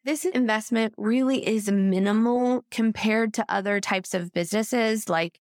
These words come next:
e-commerce businesses or brick and mortar businesses.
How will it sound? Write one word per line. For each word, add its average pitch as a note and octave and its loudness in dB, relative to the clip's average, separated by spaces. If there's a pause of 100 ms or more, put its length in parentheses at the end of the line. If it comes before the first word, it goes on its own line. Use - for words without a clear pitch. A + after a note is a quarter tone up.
e-commerce C#4 0
businesses F#3 -2
or F#3 -2
brick F#3 -6
and A3 2
mortar B3+ 2
businesses. F#3 -4